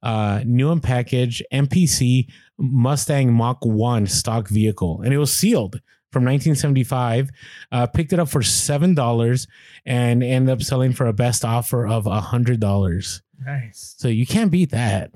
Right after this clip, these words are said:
Speaker 2: Yeah.
Speaker 1: <laughs> I mean, seven to a hundred.
Speaker 2: That's, that's killer.
Speaker 1: I'm happy with it. And, and here's the thing. I went into this thrift store in the middle of the day, and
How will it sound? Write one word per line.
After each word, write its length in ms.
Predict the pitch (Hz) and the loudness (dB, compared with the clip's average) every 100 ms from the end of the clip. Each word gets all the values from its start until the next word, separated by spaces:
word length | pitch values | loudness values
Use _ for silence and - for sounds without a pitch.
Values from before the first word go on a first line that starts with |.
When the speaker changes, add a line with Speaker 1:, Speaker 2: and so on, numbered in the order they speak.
| - | -14
Speaker 2:
Yeah. 60 | 127 - - | -12 -12 -6
Speaker 1:
<laughs> 80 | |
I 40 | 202 | -4
mean, 120 | 113 | -2
seven 300 | 90 170 180 | -2 0 0
to 100 | 151 | 0
a 40 | 117 | 0
hundred. 280 | 139 156 | 2 0
Speaker 2:
That's, 100 | 120 | -2
that's 220 | - 131 - | -4 -6 -2
killer. 340 | 127 127 107 - | -2 -2 -2 -2
Speaker 1:
I'm 160 | 135 | 2
happy 260 | 131 143 147 | 2 2 0
with 140 | 117 | 0
it. 40 | 123 | -2
And, 360 | 208 220 196 196 | -2 0 2 2
and 80 | 175 | 2
here's 180 | 247 220 | 2 2
the 60 | 127 | 0
thing. 460 | - 254 135 101 - _ _ _ _ _ - | 0 0 0 -2 -8 _ _ _ _ _ -4
I 140 | 151 | 0
went 240 | 185 190 180 | 2 2 2
into 220 | 156 165 | 2 2
this 220 | 147 - | 2 2
thrift 180 | 151 135 | 0 0
store 220 | 156 139 | 0 2
in 80 | 131 | 2
the 40 | |
middle 200 | 123 127 | 2 2
of 160 | 123 120 | 2 2
the 40 | |
day, 360 | 117 117 117 - | 2 2 2 0
and 400 | 120 113 107 | -2 2 0